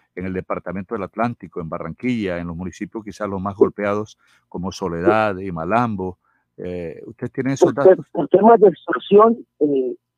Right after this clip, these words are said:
Speaker 2: tenemos un, un dato que aproximadamente unas cuarenta tiendas han cerrado porque realmente no pueden, eh,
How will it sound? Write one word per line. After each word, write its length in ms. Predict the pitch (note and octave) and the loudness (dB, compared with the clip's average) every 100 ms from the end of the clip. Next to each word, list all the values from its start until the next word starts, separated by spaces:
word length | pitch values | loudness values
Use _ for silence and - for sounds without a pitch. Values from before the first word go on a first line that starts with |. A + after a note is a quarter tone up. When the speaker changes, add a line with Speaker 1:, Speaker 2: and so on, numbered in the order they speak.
| _ _ - | _ _ -2
Speaker 2:
tenemos 300 | D3+ D3 F3 | 2 4 4
un, 400 | F#3 F#3 F3+ E3+ D3 | 2 -2 0 0 4
un 180 | D#3+ | 4
dato 320 | E3 D#3+ - F3+ | 8 6 6 2
que 100 | D3+ | 2
aproximadamente 800 | B2 B2 C3 B2+ C#3 D3+ D3 D#3 | 2 0 0 0 4 4 4 -2
unas 180 | D#3 - | -6 -2
cuarenta 420 | A#2 A#2 B2 - - | -2 -2 -6 -12 -4
tiendas 320 | C#3 C#3 E3 _ _ _ _ _ _ _ | -2 -2 -6 _ _ _ _ _ _ _
han 200 | B2+ C3 - | 0 0 0
cerrado 380 | C3+ C#3 C#3+ D3+ | -2 2 2 0
porque 400 | C3+ A2+ B2 G#2 G#2 - - | -6 -8 -8 -8 -10 -16 -2
realmente 460 | A#2 A2+ C3 B2 C#3 | 0 2 2 2 2
no 100 | C3 | 4
pueden, 560 | D3 C#3+ C#3+ C#3 C3+ _ _ _ _ _ _ _ _ _ - | 4 4 2 -4 -10 _ _ _ _ _ _ _ _ _ -4
eh, 240 | B2+ A#2+ | 0 0